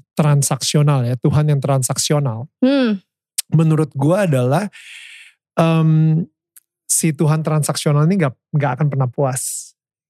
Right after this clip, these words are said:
Speaker 1: gitu. Jujur, gue sendiri gak pengen menyembah Tuhan yang transaksional sebenarnya
Speaker 2: Hmm.
Speaker 1: gitu. Karena apa? Karena gue adalah orang yang sangat, ya, tidak sempurna, jauh dari sempurna, of course gitu.
Speaker 2: Hmm.
Speaker 1: Eh, dosa setiap saat dan lain-lain gitu.
Speaker 2: Ya.
Speaker 1: Nah, tapi,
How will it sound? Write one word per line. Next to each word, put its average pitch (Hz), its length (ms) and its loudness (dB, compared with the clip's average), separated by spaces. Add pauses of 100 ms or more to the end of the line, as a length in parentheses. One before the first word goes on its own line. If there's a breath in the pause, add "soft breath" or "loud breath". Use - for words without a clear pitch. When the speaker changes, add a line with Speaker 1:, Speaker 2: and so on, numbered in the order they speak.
Speaker 1:
gitu. 143 360 -2
Jujur, 180 600 0 (500 soft breath)
gue 151 260 2
sendiri 170 380 0
gak 151 240 0
pengen 170 320 0
menyembah 147 480 2
Tuhan 147 260 0
yang 147 120 0
transaksional 131 720 -2 (100)
sebenarnya 143 380 0
Speaker 2:
Hmm. 143 80 -2
Speaker 1:
gitu. 135 120 -8 (160)
Karena 180 360 0
apa? 147 200 -4
Karena 160 360 0
gue 143 340 0
adalah 139 300 -2
orang 147 380 -2
yang 147 120 0
sangat, 135 500 -2 (1600 soft breath)
ya, 143 340 0
tidak 156 240 0
sempurna, 165 520 0
jauh 202 280 2
dari 180 160 0
sempurna, 139 440 -2
of 139 180 -6
course 135 340 -2
gitu. 147 180 0
Speaker 2:
Hmm. - 220 -2
Speaker 1:
Eh, 135 300 0
dosa 143 400 0
setiap 135 260 -4
saat 180 280 -2
dan 151 140 2
lain-lain 143 320 2
gitu. 131 140 -2
Speaker 2:
Ya. - 140 2
Speaker 1:
Nah, 139 140 0
tapi, 143 520 0